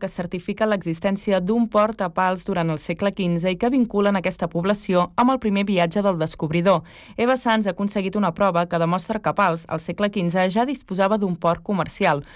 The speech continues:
L'últim document és un segell de l'acord del Castell de Pals trobat en els arxius de la Corona d'Aragó a Barcelona,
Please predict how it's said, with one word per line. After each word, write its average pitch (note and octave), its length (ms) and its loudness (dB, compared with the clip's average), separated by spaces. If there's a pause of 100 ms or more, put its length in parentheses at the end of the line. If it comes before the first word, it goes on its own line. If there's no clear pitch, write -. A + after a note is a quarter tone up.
(220)
L'últim A3 400 2
document F#3+ 480 0
és F3+ 160 0
un G3 80 2
segell F#3 400 0
de F3+ 160 2
l'acord E3+ 480 2
del F3+ 320 2
Castell A3 400 -2
de G3+ 80 2
Pals F3+ 400 0
trobat F3 240 0
en A#3 160 0
els F3+ 80 -2
arxius F#3+ 400 -2
de F#3 80 2
la E3+ 60 0
Corona F#3 360 2
d'Aragó F#3 400 2
a D3+ 40 2
Barcelona, F3 600 0